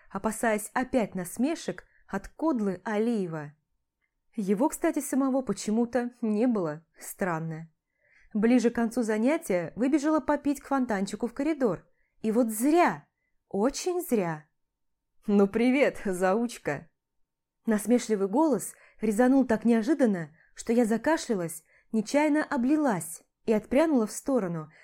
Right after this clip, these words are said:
вытирая мокрое лицо и оттягивая ворот промокшей насквозь футболки. Алиев стоял совсем близко, как всегда, невозможно яркий, в своей кожаной куртке, надетой на белую ослепительную футболку.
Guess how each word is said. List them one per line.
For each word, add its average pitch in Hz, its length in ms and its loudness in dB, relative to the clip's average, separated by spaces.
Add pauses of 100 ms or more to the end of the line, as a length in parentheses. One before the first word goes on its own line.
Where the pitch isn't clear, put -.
вытирая 226 440 2
мокрое 233 340 2
лицо 196 400 -2
и - 120 -2
оттягивая 202 600 -2
ворот 269 380 0 (280)
промокшей 208 540 0
насквозь 226 460 -4
футболки. 220 760 -4 (480)
Алиев 226 400 0
стоял 190 380 -6
совсем 233 420 -2
близко, 247 500 -4 (360)
как 226 180 -2
всегда, 214 640 0
невозможно 208 540 0
яркий, 185 580 -6 (220)
в - 40 -18
своей 214 280 2
кожаной 285 460 0
куртке, 185 600 -6 (300)
надетой 208 480 -2
на 175 120 -6
белую 226 480 -4
ослепительную 254 760 -2
футболку. 220 720 -4